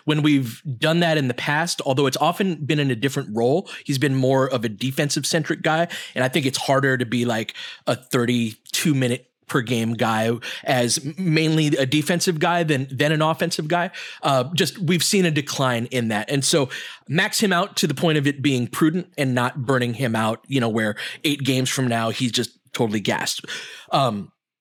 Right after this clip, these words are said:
but yeah, he is the guy that, that, that's part of the reason I like him coming off of the bench, is giving him his own unit and his own, like, he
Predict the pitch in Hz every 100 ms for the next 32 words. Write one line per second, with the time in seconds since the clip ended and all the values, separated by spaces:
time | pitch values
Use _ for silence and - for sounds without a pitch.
0 | _ - - 151 156 - 214 139 - 202
1 | 175 147 139 127 120 123 _ 135 123 160
2 | 135 123 131 - - 160 165 208 180 151
3 | 147 139 127 120 127 - 135 135 - 131
4 | 120 113 - 104 98 113 135 - - -
5 | - - - 127 117 113 107 - - -
6 | 139 135 175 170 185 180 147 143 131 151
7 | 185 135 123 131 123 135 135 139 143 117
8 | - - - - 202 202